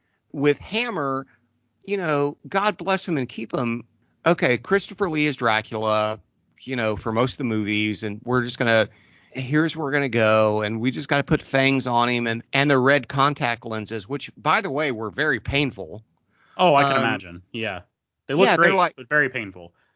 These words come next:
Speaker 1: Yeah, and, you know, they're doing that stuff, and with the Frankenstein movies,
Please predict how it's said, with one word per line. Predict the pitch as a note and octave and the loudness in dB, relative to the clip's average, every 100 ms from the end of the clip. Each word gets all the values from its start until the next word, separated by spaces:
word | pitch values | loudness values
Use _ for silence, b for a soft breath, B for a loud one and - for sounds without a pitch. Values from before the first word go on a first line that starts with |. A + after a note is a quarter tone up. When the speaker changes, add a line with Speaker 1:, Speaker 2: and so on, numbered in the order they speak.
| _ | _
Speaker 1:
Yeah, | G3+ C#4+ C4 C4 G#2 - - | -2 -2 0 0 0 -2 -6
and, | F3+ F3+ F#3+ F3+ E3+ b b b | -2 -2 -4 -8 -12 b b b
you | D3+ F#3 | -8 -6
know, | E3+ C#3+ C3+ C3 | -2 -2 -2 -6
they're | B2 D#3 C3+ | -8 -6 -6
doing | G#2+ F3 G3+ | 0 0 0
that | F3+ D#3 | -2 -4
stuff, | - D#3 D3 | -2 -4 -4
and | B2 C3+ B2+ B2 B2 b b | -6 -4 -2 -4 -8 b b
with | - D3 | -2 -2
the | C#3 | -2
Frankenstein | - E3+ F3+ F3 - D3 C3+ | -2 -2 -2 -4 -4 -2 0
movies, | B2+ C3 B2 C3+ C3 B2+ A#2 | 0 0 0 -2 0 -2 -6